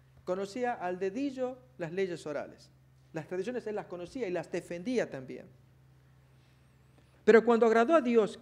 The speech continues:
que me apartó desde el vientre de mi madre y me llamó por su gracia, revelar a su Hijo en mí. Y este punto, hermanos, es importante. La teología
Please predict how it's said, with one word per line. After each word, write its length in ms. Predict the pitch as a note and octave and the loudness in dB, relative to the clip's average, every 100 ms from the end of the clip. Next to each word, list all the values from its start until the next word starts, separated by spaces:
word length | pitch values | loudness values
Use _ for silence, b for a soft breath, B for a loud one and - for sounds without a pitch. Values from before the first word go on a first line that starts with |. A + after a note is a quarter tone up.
| - | -6
que 140 | F#3 | -4
me 100 | F3+ | 0
apartó 460 | F#3+ F#3+ F3+ G#3+ B3 | 0 2 0 2 2
desde 140 | G3+ | 4
el 100 | E3+ | 0
vientre 500 | D3+ G#3+ B3 A#3+ A3 | 0 0 0 0 -2
de 120 | F#3+ E3+ | -2 -4
mi 100 | D#3+ | -4
madre 480 | G3+ G#3+ D3+ C#3+ C#3 | -2 -2 -2 -6 -6
y 80 | D#3 | -6
me 100 | D3+ | -4
llamó 260 | D#3 G#3+ | -4 -4
por 140 | G#3+ E3 | -6 -6
su 120 | D#3 | -4
gracia, 520 | E3+ A3 G3+ C3 A2+ - b b b b b | 0 0 -2 -10 -12 -14 b b b b b
revelar 640 | - F3 F#3+ A3 C#4 C4+ - | 0 4 4 4 4 2 -2
a 120 | F3+ | -4
su 200 | - G3 | -2 -2
Hijo 340 | B3 B3+ A3+ G3 | -2 0 0 2
en 320 | F3 E3+ F#3+ | 0 0 0
mí. 360 | B3+ A3 - - - _ _ _ | 0 0 -2 -18 -20 _ _ _
Y 60 | A3 | -6
este 180 | A3 G3+ | -6 -4
punto, 280 | A#3+ A3 | -4 -2
hermanos, 260 | F#3+ F#3+ E3 | -4 -6 -8
es 120 | E3 | -10
importante. 560 | D#3 D3+ C#3+ C#3+ C3 C#3 | -10 -10 -10 -12 -14 -10
La 120 | D3 | -10
teología 760 | E3+ F3 E3+ A3+ A3 G#3+ A3 | -6 -8 -6 -4 -2 -2 -8